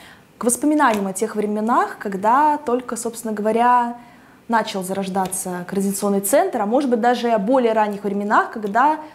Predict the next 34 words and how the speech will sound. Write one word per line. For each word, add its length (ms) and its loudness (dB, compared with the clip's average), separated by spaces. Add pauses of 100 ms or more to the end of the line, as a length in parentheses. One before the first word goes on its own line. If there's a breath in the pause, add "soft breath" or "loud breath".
(180 loud breath)
только 280 2
начал 260 0
формироваться 560 -2
Рунет. 460 2 (1300 loud breath)
А, 640 4 (180)
об 140 4
этом 160 4
мы 60 0
тоже 200 4
немного 380 2
позже 320 2
поговорим, 720 0
а 80 0
сейчас 420 2
я 80 2
хотела 400 -2
бы 160 -4
вас 240 2
спросить, 640 -2 (1000 loud breath)
помните 480 2
ли 120 2
вы 140 2
то 280 4
интервью, 480 0
которое 400 2
давали 440 2
двенадцать 440 0
лет 200 -2
назад, 540 2
в 80 -8
две 80 -2
тысячи 240 -4
девятом 380 -4
году, 460 2